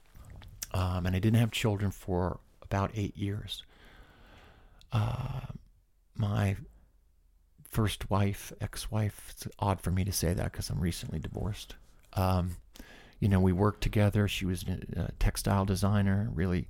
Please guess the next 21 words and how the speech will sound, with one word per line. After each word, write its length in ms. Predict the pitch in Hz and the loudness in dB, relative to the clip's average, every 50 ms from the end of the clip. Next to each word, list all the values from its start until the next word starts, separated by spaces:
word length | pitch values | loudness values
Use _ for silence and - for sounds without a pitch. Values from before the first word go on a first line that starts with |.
| - - | -8 -10
accomplished 560 | - - - 92 95 90 - 98 - - - | -8 -4 -2 -2 -2 0 -2 -4 -6 -4 -4
in 80 | - 113 | -2 -2
that 160 | 117 120 107 | 0 0 2
area. 320 | 87 95 104 104 101 98 - - - - - - - - | 2 4 4 4 2 0 -2 -10 -18 -18 -18 -18 -10 -2
I 60 | - 95 | 0 2
was 120 | 90 87 | 2 2
working 280 | 87 92 90 - - 92 | 2 0 0 2 2 0
at 100 | 92 - | 0 2
People, 460 | - - 107 104 - 104 101 98 98 | 4 4 4 4 4 2 2 2 2
and 120 | 95 90 - | 0 -2 -4
so 100 | - - | -4 -2
we 140 | 85 95 92 | -2 -2 -2
were, 180 | 92 104 101 - - - - - - - - | -2 -4 -8 -8 -12 -18 -20 -20 -20 -12 0
had, 200 | - 101 98 104 - | 0 0 0 2 2
we 140 | 120 107 | 2 2
were 80 | 107 104 | 4 4
doing 280 | 98 120 117 107 98 92 | 4 4 4 4 4 4
really 200 | 92 95 90 85 | 4 2 2 2
well 340 | 85 85 87 87 87 98 - - | 0 0 0 0 -2 -4 -6 -6
as 140 | 101 87 - | -6 -6 -6
a 80 | - | -8